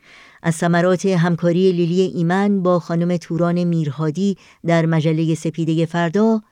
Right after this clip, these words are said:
برگزاری نخستین نمایشگاه کتاب کودک در سال هزار و سیصد و سی و پنج خورشیدی بود که مورد استقبال چشمگیری قرار گرفت و در برگزاری همین نمایشگاه بود که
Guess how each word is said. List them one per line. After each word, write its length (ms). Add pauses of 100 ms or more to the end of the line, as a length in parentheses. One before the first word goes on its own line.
(340)
برگزاری 760
نخستین 680
نمایشگاه 640
کتاب 400
کودک 560 (300)
در 120
سال 300
هزار 400
و 60
سیصد 340
و 80
سی 160
و 40
پنج 320
خورشیدی 540
بود 340 (480)
که 100
مورد 320
استقبال 720
چشمگیری 920 (260)
قرار 320
گرفت 540 (420)
و 260
در 180
برگزاری 720
همین 440
نمایشگاه 720
بود 220
که 280